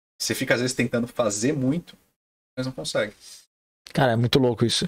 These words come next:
Speaker 2: E
Speaker 1: Isso
Speaker 2: algo
Speaker 1: para a tua vida inteira.
Speaker 2: Sim.
Speaker 1: Por exemplo, existem correlações, pessoas que têm medo de altura, com não prosperar financeiramente.
Speaker 2: É, eu já conheci pessoas que não
Speaker 1: E é medo de altura, você tá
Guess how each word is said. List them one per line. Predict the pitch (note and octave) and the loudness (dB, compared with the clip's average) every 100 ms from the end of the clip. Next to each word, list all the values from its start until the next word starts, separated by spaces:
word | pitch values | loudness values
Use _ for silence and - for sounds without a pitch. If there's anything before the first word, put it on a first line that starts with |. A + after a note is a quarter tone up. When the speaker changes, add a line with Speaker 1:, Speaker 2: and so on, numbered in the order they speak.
| - - | -6 0
Speaker 2:
E | B2 | 2
Speaker 1:
Isso | B2 D3 | 4 2
Speaker 2:
algo | - | 2
Speaker 1:
para | D3 F3+ E3 | 2 2 0
a | |
tua | E3+ D3+ | 0 2
vida | E3 | 0
inteira. | - A3 G3 G2+ - | 0 2 2 0 -2
Speaker 2:
Sim. | - A#2 A#2+ A#2 - | 2 2 2 -2 0
Speaker 1:
Por | B2 | 2
exemplo, | B2 A2+ G2+ | 2 0 0
existem | G2+ B2+ D#3+ D3 - - | 0 0 0 -2 -4 -2
correlações, | C3+ C#3 B2+ - C3 D3 C#3 | 2 4 2 2 0 2 0
pessoas | A#2+ - B2+ - | 0 0 0 0
que | - | 0
têm | A#2 | 2
medo | A2 G#2 | 2 2
de | A2 | 0
altura, | A2 A2+ A#2+ G#3 - _ _ _ _ _ _ _ _ _ _ _ - | 0 -2 -2 -4 -10 _ _ _ _ _ _ _ _ _ _ _ -4
com | E3+ | 0
não | E3+ F3 | 0 0
prosperar | F#3+ - G3 F3 | 0 2 2 2
financeiramente. | F#3+ F3+ G3 G#3 F#3 - - - - - | -2 -2 -2 -2 -4 -8 -8 -8 -8 -2
Speaker 2:
É, | D4+ B3 | 2 4
eu | D3 | 4
já | F3+ | 4
conheci | - G3+ F3+ | 4 4 2
pessoas | G#3+ F#3+ - F#3+ - - | 2 4 4 4 4 4
que | F3+ | 4
não | A#3 | 4
Speaker 1:
E | C#3+ | 2
é | C3 | 2
medo | C3 | 2
de | B2+ | 4
altura, | C#3+ C3 - C3 D3+ F3+ | 2 2 0 0 2 2
você | F3 - D#3 | 0 0 0
tá | D#3+ F3 | -2 -2